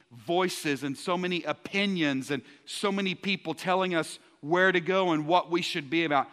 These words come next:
Who are we to listen to? We believe that the Creator God in heaven is the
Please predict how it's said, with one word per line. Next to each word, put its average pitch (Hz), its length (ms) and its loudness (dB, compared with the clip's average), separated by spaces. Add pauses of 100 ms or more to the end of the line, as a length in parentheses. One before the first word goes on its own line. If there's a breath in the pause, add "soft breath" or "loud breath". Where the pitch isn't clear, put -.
(200 loud breath)
Who 214 180 0
are 160 120 0
we 170 140 0
to 160 100 -2
listen 170 380 -2
to? 147 140 -4
We 165 260 0
believe 135 580 0 (340 soft breath)
that 143 160 -8
the 147 80 -4
Creator 170 560 0
God 165 300 4
in 151 100 -2
heaven 143 380 -4
is 139 300 -6
the 156 220 -4